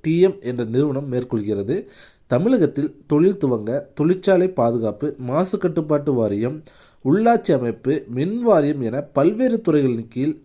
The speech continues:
அனுமதியை பெற வேண்டும். ஒவ்வொரு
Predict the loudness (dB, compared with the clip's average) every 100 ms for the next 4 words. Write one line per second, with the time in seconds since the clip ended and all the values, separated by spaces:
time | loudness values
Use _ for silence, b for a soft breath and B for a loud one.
0 | _ -8 -4 0 0 0 0 -2 -2 -2
1 | -4 -10 -16 _ _ -2 0 2 2 2
2 | 0